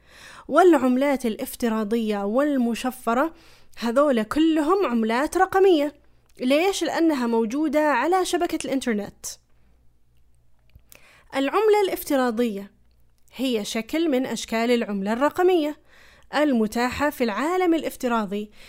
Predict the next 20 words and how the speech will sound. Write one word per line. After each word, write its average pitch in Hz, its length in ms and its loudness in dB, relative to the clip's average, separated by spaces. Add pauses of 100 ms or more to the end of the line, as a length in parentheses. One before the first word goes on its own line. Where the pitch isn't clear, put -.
(120)
في 359 320 2
مجتمعات 294 1080 0
حصرية 262 920 -2
موجودة 233 640 -2
فقط 392 640 -2
على 339 520 2
شبكة 311 500 -2
الإنترنت. 208 640 -8 (840)
هذه 240 580 -2
العملة 220 480 0
الافتراضية 294 920 -4 (260)
أنشأها 330 920 -2
مطورون 262 1080 -2
برامج، 220 840 -4 (480)
أو 233 100 0
زي 240 160 -2
ما 240 120 0
نقول 240 220 -2
بالعامي 254 540 -2 (160)
مبرمجين. 254 720 -2